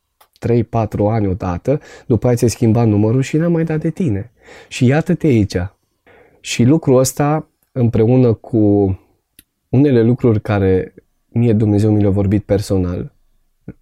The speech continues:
în ziua ce a trecut, a marcat această,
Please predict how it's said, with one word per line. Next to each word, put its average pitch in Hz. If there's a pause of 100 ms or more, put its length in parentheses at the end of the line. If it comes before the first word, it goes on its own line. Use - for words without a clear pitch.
(140)
în 107
ziua 104
ce 110
a 104
trecut, - (760)
a 117
marcat 110
această, 104